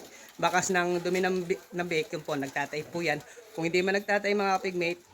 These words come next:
ah, malambot po yung dumi niyan. So, ayan. Naman. So, balikan na natin yung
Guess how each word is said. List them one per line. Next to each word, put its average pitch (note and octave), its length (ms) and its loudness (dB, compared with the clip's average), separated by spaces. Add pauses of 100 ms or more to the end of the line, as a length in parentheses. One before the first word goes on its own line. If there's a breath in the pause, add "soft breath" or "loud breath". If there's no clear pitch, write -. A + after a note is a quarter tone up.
ah, D#3+ 160 -2
malambot F3 480 2
po D#3+ 80 -8
yung D3+ 160 -4
dumi C#3 320 -4
niyan. A2 80 -14 (1400)
So, D3 80 -14
ayan. G3+ 240 -2 (1700)
Naman. C#3+ 480 -2 (3750)
So, C#3+ 240 2
balikan D#3 400 2
na D#3+ 80 2
natin D#3+ 400 0
yung F3 320 0